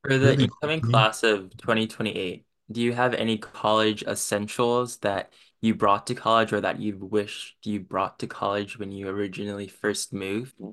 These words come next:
Speaker 2: I wish I brought a bike. I'm not gonna lie. I enjoy walking. It's all right. But, um, biking is cool.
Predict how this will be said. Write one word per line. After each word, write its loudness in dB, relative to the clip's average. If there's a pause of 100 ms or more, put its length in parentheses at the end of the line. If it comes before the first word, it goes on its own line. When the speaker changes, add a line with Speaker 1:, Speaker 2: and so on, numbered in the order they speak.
(140)
Speaker 2:
I 4
wish 4
I 8
brought 2
a -2
bike. -4 (400)
I'm -2
not 2
gonna -2
lie. -4 (160)
I 4
enjoy 10
walking. 2
It's -2
all 2
right. -6 (160)
But, 4
um, 2 (140)
biking 4
is 4
cool. 0